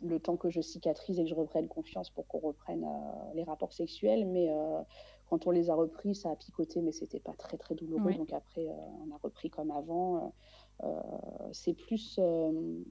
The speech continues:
Speaker 1: bah, le passage est plus large après. Moi, je suis quelqu'un qui, euh, a priori, euh, je dois avoir un vagin assez large.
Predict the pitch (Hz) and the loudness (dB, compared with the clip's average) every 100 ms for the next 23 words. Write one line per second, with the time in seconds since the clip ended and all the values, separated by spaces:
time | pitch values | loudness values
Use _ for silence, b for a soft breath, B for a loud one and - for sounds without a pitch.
0 | - 175 170 160 180 - 208 180 - 196 | -2 2 4 4 0 0 0 0 0 0
1 | 196 190 185 180 - 208 220 196 180 - | 0 0 -2 -2 -2 0 0 0 -4 -6
2 | - 175 165 170 180 175 196 190 - - | -8 -6 -6 -2 0 0 -2 -6 -6 -10
3 | 180 170 156 151 156 156 B B B B | -2 0 0 -2 -4 -8 B B B B
4 | 165 - 175 165 180 196 180 156 156 151 | -10 -6 -2 0 2 2 2 2 0 -6
5 | 151 147 151 147 147 147 147 151 160 185 | -6 -4 -2 -2 -2 -2 0 0 -2 -4
6 | 180 165 165 - | -2 -2 -2 0